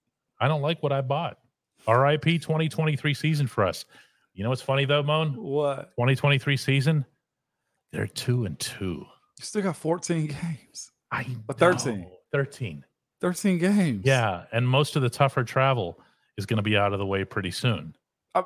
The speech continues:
Speaker 2: I mean,
Speaker 1: I'm just saying,
Speaker 2: if they
Speaker 1: like, there's no
Speaker 2: rally.
Speaker 1: forty-niners on the schedule the rest of the way. I know, but here's the point, though. If you do this, that's why I keep referencing that thirteen to ten final this coming week,
Speaker 2: Yeah.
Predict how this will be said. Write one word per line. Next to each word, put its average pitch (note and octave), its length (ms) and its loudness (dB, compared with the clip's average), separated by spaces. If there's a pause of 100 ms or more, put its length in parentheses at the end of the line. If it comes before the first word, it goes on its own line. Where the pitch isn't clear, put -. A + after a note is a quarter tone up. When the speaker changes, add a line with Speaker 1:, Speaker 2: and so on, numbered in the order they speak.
Speaker 2:
I F#3 80 2
mean, F#3+ 500 2
Speaker 1:
I'm D3 160 8
just D#3+ 380 -2
saying, E3+ 300 0
Speaker 2:
if - 40 -10
they F#3+ 200 8
Speaker 1:
like, F3 340 10
there's - 20 6 (140)
no E3 60 8
Speaker 2:
rally. B2+ 300 6
Speaker 1:
forty-niners E3+ 840 4
on G#2 140 -2
the G2+ 120 -4
schedule G#2+ 480 -2
the F2+ 100 -4
rest F2 300 -6
of F2 80 -8
the F2 80 -6
way. E2 240 -4 (520)
I D#3 260 4
know, E3 680 4 (840)
but B2+ 300 2 (300)
here's G#3+ 360 0
the D#3+ 80 -2
point, A#3+ 420 -6
though. E2 220 -4 (520)
If A#2+ 160 -2
you C#3 160 0
do G#3+ 280 -2
this, G#2 220 -2
that's - 220 0
why F3 160 4
I E3 40 0
keep F3+ 220 -2
referencing D#3 560 2
that A#2+ 200 2
thirteen D#3+ 480 2
to C3 80 2
ten D3+ 320 2
final D#3 380 2
this F#2 200 -6
coming E2+ 300 -6
week, D#2+ 260 -8
Speaker 2:
Yeah. G#2 40 -8